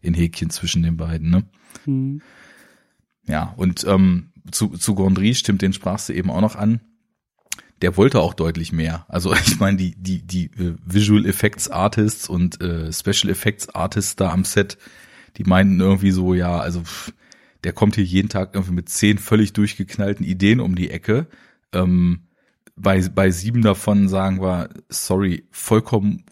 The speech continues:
Speaker 1: unumsetzbar.“ Ähm, drei davon, äh, ziehen wir, ziehen wir in Betracht, ähm, zwei verwerfen wir und eine ist dann halt irgendwie brillant und wird gemacht, so, ne? <laughs> Und haben sie halt irgendwie Ideen gezeigt, wo er dann wollte, dass statt einer Schießerei im Club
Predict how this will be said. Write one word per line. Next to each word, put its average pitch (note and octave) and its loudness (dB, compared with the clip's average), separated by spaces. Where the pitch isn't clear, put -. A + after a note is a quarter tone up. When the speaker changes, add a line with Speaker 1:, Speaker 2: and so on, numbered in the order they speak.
Speaker 1:
unumsetzbar.“ B2 0
Ähm, F2+ 2
drei G#2 0
davon, G2+ 2
äh, F2 -2
ziehen G#2 -2
wir, F#2 -4
ziehen G2+ 0
wir G2 2
in F#2 4
Betracht, - -6
ähm, F#2+ 2
zwei G2+ -2
verwerfen G#2 -2
wir A2+ 2
und G2 4
eine G2 2
ist G#2+ 0
dann F#2+ 0
halt F#2+ 0
irgendwie G2 -2
brillant F#2+ 2
und F#2 -2
wird G2 0
gemacht, F#2+ 0
so, G#2+ 2
ne? G#2+ 4
<laughs> - -20
Und - 2
haben B2 2
sie A#2+ -2
halt G#2+ -2
irgendwie A2 -2
Ideen G2+ 2
gezeigt, G2+ -2
wo G2 -2
er G2 0
dann F#2 -2
wollte, G2 0
dass F#2 -4
statt - -2
einer G#2+ 0
Schießerei G2 -2
im G#2 -2
Club - -2